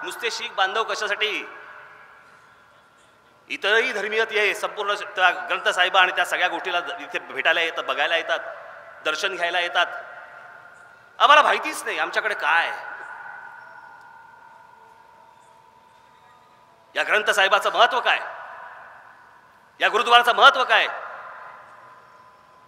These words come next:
की सुवर्ण मंदिरात जरी तुम्ही तिकडे गेलात तरी आयुष्याच्या शेवटाला तुम्हाला इथे दर्शन घेतल्याशिवाय तुमचं आयुष्य पूर्ण होत नाही.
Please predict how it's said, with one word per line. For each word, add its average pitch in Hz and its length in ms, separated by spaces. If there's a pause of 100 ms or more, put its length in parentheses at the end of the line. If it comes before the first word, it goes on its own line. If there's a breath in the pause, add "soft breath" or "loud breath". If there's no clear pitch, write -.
(100)
की 208 60
सुवर्ण 302 320
मंदिरात 302 380
जरी 294 140
तुम्ही 294 240
तिकडे 269 180
गेलात 254 560
तरी 233 120
आयुष्याच्या 269 560
शेवटाला 254 540
तुम्हाला 247 280
इथे 233 220
दर्शन 226 340
घेतल्याशिवाय 220 600
तुमचं 214 260
आयुष्य 220 280
पूर्ण 214 240
होत 202 200 (100)
नाही. 196 360